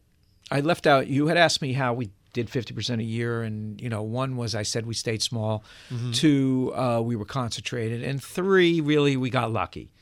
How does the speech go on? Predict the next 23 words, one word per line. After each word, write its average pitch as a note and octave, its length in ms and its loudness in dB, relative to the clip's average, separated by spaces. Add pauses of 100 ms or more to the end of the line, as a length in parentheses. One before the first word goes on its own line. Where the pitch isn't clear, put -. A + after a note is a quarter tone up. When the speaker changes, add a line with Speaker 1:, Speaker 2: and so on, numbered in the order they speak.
(120)
Speaker 2:
Right. A2+ 260 -2
Speaker 1:
Okay? C3+ 560 0 (300)
That C3 340 2
you C#3 120 0
have D3 140 2
to D3+ 80 0
have C3+ 140 4
some C#3 160 -2
luck B2 320 0
to - 80 -8
get A#2 240 -4
those A#2 180 0
kind B2 220 -4
of A#2 60 -2
returns A#2 400 -2
during, A2+ 500 0
uh, A2 520 0
that A#2 280 -4
period A2+ 260 -2
of G#2+ 60 -6
time. D#3 400 0
And, C#3+ 320 -4 (680)
and D#3+ 760 2